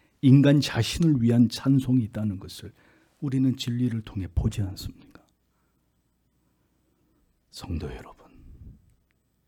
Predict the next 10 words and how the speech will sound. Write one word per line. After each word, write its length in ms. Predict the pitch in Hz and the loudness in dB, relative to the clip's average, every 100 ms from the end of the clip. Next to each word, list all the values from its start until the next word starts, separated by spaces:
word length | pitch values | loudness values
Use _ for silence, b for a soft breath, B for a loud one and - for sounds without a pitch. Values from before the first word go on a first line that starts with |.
| _ _ _ | _ _ _
부디 720 | - 55 53 - - - 135 131 | -18 -16 -16 -18 -18 -14 -14 -12
이 220 | 165 143 | -10 -8
진리를 680 | 135 - 95 87 82 90 98 - _ _ _ _ _ _ _ | -10 -14 -16 -14 -16 -18 -20 -20 _ _ _ _ _ _ _
깨닫게 600 | - 120 113 - - 90 - | -16 -12 -12 -14 -14 -14 -14
되시기를 640 | - - - - - - _ _ | -18 -18 -18 -20 -20 -20 _ _
바랍니다. 420 | - - - _ _ _ _ _ _ _ _ _ _ _ _ _ _ _ _ _ _ _ _ _ _ _ _ _ _ _ _ _ _ _ _ _ _ _ _ _ _ _ _ _ _ _ _ _ _ _ - | -6 -6 -20 _ _ _ _ _ _ _ _ _ _ _ _ _ _ _ _ _ _ _ _ _ _ _ _ _ _ _ _ _ _ _ _ _ _ _ _ _ _ _ _ _ _ _ _ _ _ _ -14
아무것도 680 | - - 165 185 170 - 135 | -8 -2 -2 0 -4 -6 -6
바꾸어서는 720 | - - - 110 - - 82 | -6 -6 -8 -8 -10 -14 -14
안 160 | - - | -14 -18
됩니다. 420 | - - _ | -20 -20 _